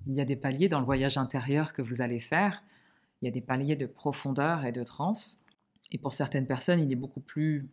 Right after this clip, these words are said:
on va dire, difficile de ressortir d'un état de transe profond. Mais la plupart du temps, nous ne sommes pas dans des états de transe profonds. Les transes qui sont vraiment profondes, c'est les transes qui sont utilisées, euh, bah, pour de la chirurgie, par exemple.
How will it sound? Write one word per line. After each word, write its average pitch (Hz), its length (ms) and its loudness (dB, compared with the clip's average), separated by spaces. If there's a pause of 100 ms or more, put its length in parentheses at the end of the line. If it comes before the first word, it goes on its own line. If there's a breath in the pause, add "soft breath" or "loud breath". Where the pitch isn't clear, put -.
on 127 40 -2
va 127 60 -2
dire, 139 380 -2 (260)
difficile 147 640 -2 (140)
de 135 80 -2
ressortir 147 1040 0
d'un 156 260 0
état 135 260 0
de 131 100 -2
transe 143 420 -2
profond. 123 420 -6 (720 soft breath)
Mais 156 80 0
la 143 100 2
plupart 151 480 0
du 127 140 -6
temps, 170 460 0 (340 soft breath)
nous 143 80 2
ne 135 60 2
sommes 127 240 0
pas 135 160 6
dans 131 120 2
des 120 200 0
états 127 180 -2
de 131 60 -10
transe 127 300 -6
profonds. - 400 -10 (800)
Les 131 60 -4
transes 202 260 6
qui - 100 -4
sont 143 160 0
vraiment 151 380 4
profondes, 196 440 4
c'est 185 140 0
les 131 80 0
transes 170 280 -2
qui 151 100 -4
sont 131 180 0
utilisées, 135 640 0
euh, 123 80 0 (340)
bah, 143 120 0
pour 131 200 -2
de 131 80 0
la 127 100 2
chirurgie, 139 580 2
par 143 200 2
exemple. 131 400 0